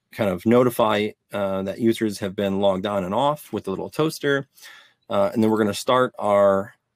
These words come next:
hub connection. And then once it's started, we're going to focus on our element reference, which is our input for the message.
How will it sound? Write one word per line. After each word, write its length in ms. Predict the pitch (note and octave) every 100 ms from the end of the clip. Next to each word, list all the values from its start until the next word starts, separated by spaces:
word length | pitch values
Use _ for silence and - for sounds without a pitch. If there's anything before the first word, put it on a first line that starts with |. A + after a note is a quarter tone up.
| _
hub 220 | D3+ D3+
connection. 600 | C#3+ C3 - B2+ A#2+ A#2 _ _ _ _ -
And 120 | G#2
then 100 | G2+
once 180 | A2+ A2+
it's 140 | G2
started, 380 | - A#2 B2+ A#2+
we're 160 | G#2 G#2
going 260 | G#2 G2+
to 420 | G2 - G#2 G2 -
focus 760 | - C3 B2+ B2+ B2+ - - -
on 520 | A#2 G#2 G2+ G2+ G2 - _ _ _ _
our 200 | G2 F#2
element 320 | - A#2 A2 F#2+
reference, 600 | A2+ - D3 D#3 - - -
which 260 | A2 -
is 300 | A2 G2+ G#2 -
our 280 | G#2+ G2 -
input 480 | B2 C3 A2+ G2 -
for 340 | - G#2+ G2
the 140 | A2+ G2+
message. 540 | G2+ G2+ - - -